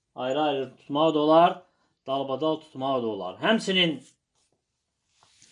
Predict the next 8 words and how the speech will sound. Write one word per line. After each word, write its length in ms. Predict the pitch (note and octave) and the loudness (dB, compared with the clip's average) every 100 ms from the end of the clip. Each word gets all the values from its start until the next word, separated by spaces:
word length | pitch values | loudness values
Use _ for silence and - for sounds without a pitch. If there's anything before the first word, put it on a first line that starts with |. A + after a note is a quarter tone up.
| _ _ _ _ - - - - | _ _ _ _ -20 -20 -20 2
bu 160 | F3 F#3 | 6 6
zikr 360 | E3 F3 F3 | 4 0 -2
etdiklərimizdən 840 | E3+ E3 D3 C#3+ C#3+ C3+ D#3 D#3+ E3+ - _ | 2 2 2 2 0 -2 2 0 0 -12 _
bəyan 360 | C#3+ D3+ E3 D#3+ | 0 4 4 2
oldu 240 | C#3+ D3 | -2 -4
ki, 200 | D3+ D#3+ D#3+ F3 F3 _ _ _ _ _ _ _ _ _ _ _ _ _ _ _ - | -2 0 2 -2 -10 _ _ _ _ _ _ _ _ _ _ _ _ _ _ _ -12
e, 100 | A#2 A#2 A#2 A#2+ B2 B2+ | -8 -4 -4 -2 0 2
Ramazanı 580 | D3+ D3+ D3+ D#3+ E3+ | 2 2 2 2 2